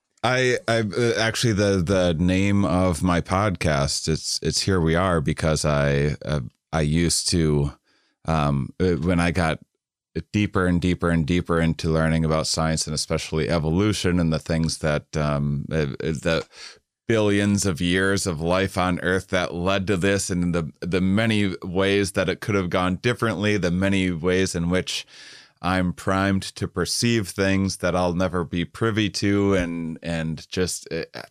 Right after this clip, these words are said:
how expansive the universe is. And it, there's just moments when I get kind of so lost in awe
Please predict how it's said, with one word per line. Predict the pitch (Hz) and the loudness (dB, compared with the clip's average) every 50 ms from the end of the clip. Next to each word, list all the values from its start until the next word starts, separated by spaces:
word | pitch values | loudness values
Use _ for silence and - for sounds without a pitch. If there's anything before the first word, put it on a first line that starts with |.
| _ | _
how | - - 139 - 92 92 90 90 87 87 | -12 -8 -4 -2 0 0 2 2 0 0
expansive | - - 85 - - - - - 90 87 85 85 - 87 73 - | 0 -2 -4 -4 -6 -10 -4 -2 -2 -2 -2 -2 -4 -6 -6 -4
the | 82 | -4
universe | 82 87 95 101 98 85 92 92 92 90 - | -2 0 0 0 0 0 0 -2 -2 -2 -2
is. | - 95 92 85 | -2 -2 -2 0
And | 87 85 78 71 - - - - - - - _ | -2 -4 -6 -6 -12 -20 -20 -20 -20 -20 -16 _
it, | - 101 101 - - | -2 0 0 0 0
there's | 101 104 101 95 - | -2 0 0 0 -2
just | - - 107 - - - | -2 -2 -2 -2 -2 -2
moments | 87 92 98 101 107 107 107 104 101 90 - - | -2 0 2 2 2 2 2 2 0 -2 -2 -2
when | 92 90 90 | -2 0 0
I | 87 87 85 | 0 0 0
get | 73 87 87 82 - _ _ | 0 -2 -2 -2 -4 _ _
kind | - - 92 90 87 | -8 -4 -2 0 0
of | 87 80 - | -2 -2 -2
so | - - - - 95 98 95 92 90 | -4 -4 -2 0 0 2 2 2 2
lost | 87 82 78 85 90 92 92 92 95 - - - - - | 0 0 0 0 0 2 0 0 0 -2 -4 -6 -4 -4
in | 90 82 80 78 78 80 - - - | -4 -2 -2 -4 -4 -6 -8 -6 -4
awe | 98 110 117 110 95 82 78 78 78 85 87 | -2 0 0 0 0 0 0 -2 -2 -4 -6